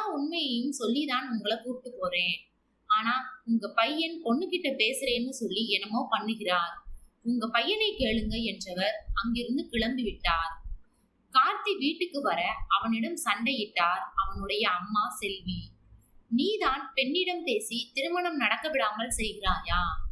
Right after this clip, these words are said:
அது தெரியாமல் மடத்தனமாக இருக்கிறோம்" என்று அழுது புலம்பி, "அவ போனதுக்கு நான் காரணமாடா? நீ வேணாம்னு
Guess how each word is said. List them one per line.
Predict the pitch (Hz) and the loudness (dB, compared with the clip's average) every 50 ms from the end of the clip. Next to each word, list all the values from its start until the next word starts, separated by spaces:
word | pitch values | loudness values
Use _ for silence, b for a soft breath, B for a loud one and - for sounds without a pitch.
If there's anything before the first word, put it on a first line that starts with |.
| - - - - - - - - - - - | -4 -8 -6 -4 -2 -2 -2 0 0 0 4
அது | - 220 277 381 440 | 2 2 2 2 0
தெரியாமல் | - 453 415 370 330 320 262 226 202 202 233 262 247 - | 0 2 2 2 2 2 0 0 0 -2 -2 -2 0 0
மடத்தனமாக | - - 240 254 - 370 370 339 302 269 240 247 254 294 277 | 2 2 2 2 0 0 -2 2 2 2 2 2 0 0 0
இருக்கிறோம்" | 233 233 233 - 220 202 208 226 233 | -2 -2 -2 -4 -4 -2 2 2 2
என்று | 220 196 190 202 185 185 - 208 233 240 - - | 2 0 -4 -4 -6 -6 -4 -4 -4 -4 -6 -2
அழுது | - 190 196 233 311 381 381 381 370 | 0 2 2 4 2 2 0 0 -4
புலம்பி, | - - 240 254 269 262 247 226 202 208 226 226 - _ _ b b b b _ _ | -4 -4 -2 -2 -2 -2 -2 -2 -2 -4 -6 -8 -12 _ _ b b b b _ _
"அவ | 208 214 220 220 - | 2 4 4 0 0
போனதுக்கு | - 262 294 392 403 440 415 302 - - - 233 247 233 240 - | 0 0 0 2 2 0 0 -2 -4 -6 -4 -4 -4 -4 -6 4
நான் | - 208 202 226 294 302 | 6 6 6 6 2 0
காரணமாடா? | 277 285 294 311 339 359 349 359 320 269 233 202 185 175 180 196 233 240 - - - - - _ _ _ _ _ | 0 2 2 2 0 0 -2 0 0 0 2 2 2 2 0 0 0 -2 -6 -12 -16 -20 -20 _ _ _ _ _
நீ | 226 233 247 226 | 0 2 2 4
வேணாம்னு | 233 233 247 359 403 427 392 349 285 269 311 | 2 2 2 4 2 0 0 0 -2 -2 -4